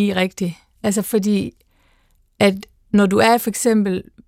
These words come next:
hvis du kun kan tænde din lyst med en seksuel fantasi, øh, som foregår op i hovedet,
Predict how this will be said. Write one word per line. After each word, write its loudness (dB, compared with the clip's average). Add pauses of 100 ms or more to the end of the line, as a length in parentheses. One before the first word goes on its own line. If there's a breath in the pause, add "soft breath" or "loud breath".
(280)
hvis -2
du -2
kun 2
kan -2
tænde 2
din 2
lyst 0
med 2
en 2
seksuel 0 (200)
fantasi, -2 (1400)
øh, 6
som 2
foregår 2
op -2
i -2
hovedet, -2